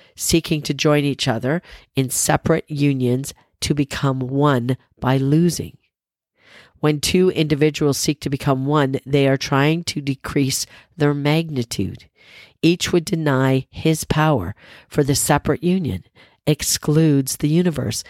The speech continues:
Uh, and another thing I want to add here is that we came here as separate entity spirits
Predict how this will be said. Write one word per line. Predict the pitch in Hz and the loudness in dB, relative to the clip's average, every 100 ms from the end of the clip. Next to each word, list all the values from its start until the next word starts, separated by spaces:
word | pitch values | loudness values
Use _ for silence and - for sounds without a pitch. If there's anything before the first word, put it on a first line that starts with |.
| - - - - _ | -18 -20 -20 -20 _
Uh, | 151 - _ - | -6 -6 _ -4
and | - | -2
another | 180 180 196 190 147 | 0 2 2 2 2
thing | 160 156 | 0 2
I | |
want | 151 143 | 0 0
to | - | 0
add | 139 151 147 | 2 2 0
here | 139 139 139 | 0 0 0
is | 139 | -2
that | 139 156 - | 0 -2 0
we | 151 196 | -2 -2
came | - - 180 185 | 0 0 0 -2
here | - 151 131 123 - - - - | -2 -2 0 -2 -6 -20 -20 -2
as | 147 151 - _ _ | 0 0 -2 _ _
separate | - - - 175 185 - 202 - _ _ | -8 -4 0 0 0 2 0 0 _ _
entity | - 147 143 143 131 117 | -4 -4 -2 -2 -2 -4
spirits | - - 156 135 101 - | -4 0 2 2 0 -4